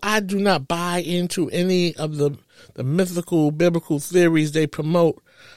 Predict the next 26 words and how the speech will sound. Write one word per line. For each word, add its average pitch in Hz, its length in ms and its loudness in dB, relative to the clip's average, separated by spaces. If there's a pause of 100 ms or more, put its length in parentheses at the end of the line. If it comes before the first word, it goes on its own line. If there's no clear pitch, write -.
(160)
our 190 200 0
debates 175 760 0
just 170 360 0
seem, 165 520 0 (380)
you 196 100 0
know, 156 60 6
I'm 160 60 2
talking 160 340 2
about, 139 460 2
you 151 120 -2
know, 117 360 0
the 127 260 -4
people 135 320 0
that 120 160 4
I 113 80 4
come 127 420 -4 (200)
across 110 520 0
in 110 100 -4
my, 101 280 0 (880)
in 151 120 2
my 139 160 2
life 123 400 4
that 107 200 2
are 98 220 0
religious 107 600 -2
zealots. - 720 -6